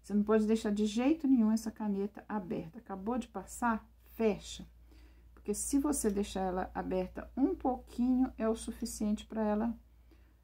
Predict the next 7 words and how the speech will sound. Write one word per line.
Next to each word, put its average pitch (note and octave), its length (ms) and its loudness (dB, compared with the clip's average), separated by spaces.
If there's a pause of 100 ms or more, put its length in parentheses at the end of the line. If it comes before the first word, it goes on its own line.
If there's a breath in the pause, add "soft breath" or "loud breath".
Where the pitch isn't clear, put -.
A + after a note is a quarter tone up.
(180)
é, F#3+ 640 -2
endurecer A3 920 2
e A3 80 -2
não G#3 180 2
trabalhar A3+ 460 0
mais, - 680 -4 (1300)
tá? F3 280 -8